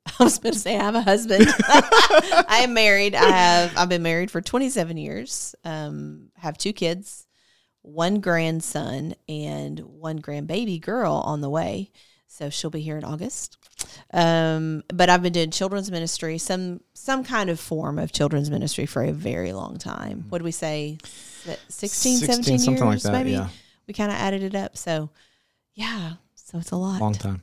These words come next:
Speaker 1: Long time.
Speaker 2: Uh, so last time we talked about why it was so important,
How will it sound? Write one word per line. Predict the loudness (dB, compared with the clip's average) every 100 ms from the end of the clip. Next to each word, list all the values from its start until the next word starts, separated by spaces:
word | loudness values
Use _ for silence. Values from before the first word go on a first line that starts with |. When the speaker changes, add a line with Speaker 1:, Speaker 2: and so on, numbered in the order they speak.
| _
Speaker 1:
Long | -4 -4
time. | -4 -8 _ -20 -20 -20 _ _
Speaker 2:
Uh, | 4 6 6 4 0 -4 _ _ _ _ 0
so | 8 10 10 4
last | 4 8 8 8
time | 8 10 12
we | 10
talked | 10 8 8 6
about | 8 10 8 6 8
why | 10 10
it | 8
was | 6
so | 6 4
important, | 6 4 4 2 -4